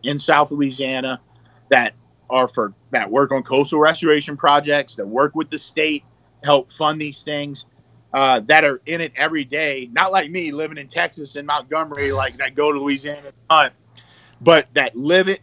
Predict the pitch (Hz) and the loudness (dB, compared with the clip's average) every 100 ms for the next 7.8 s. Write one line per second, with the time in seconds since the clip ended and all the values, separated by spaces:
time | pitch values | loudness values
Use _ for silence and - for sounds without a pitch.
0 | _ 160 170 180 180 - 127 - 175 175 | _ -2 0 -2 -8 -8 -6 2 2 2
1 | - 170 160 147 - 135 - - 147 156 | -2 -8 -8 -12 -12 -10 -10 -6 0 2
2 | 160 170 165 - _ _ _ _ _ 156 | 4 4 2 -8 _ _ _ _ _ -2
3 | 147 127 131 - 156 160 156 143 151 156 | 0 -2 -4 -2 0 2 0 -2 0 0
4 | 170 147 131 156 160 160 135 - 156 - | -2 -6 0 2 4 2 -2 0 0 2
5 | 160 156 160 143 - 139 151 170 170 127 | -2 -2 -4 -6 -4 0 2 2 0 -4
6 | - 143 143 147 123 - 135 156 - _ | -2 0 0 -4 -8 0 0 0 -6 _
7 | _ _ - 135 120 113 117 107 | _ _ -8 -6 -6 -4 -4 -4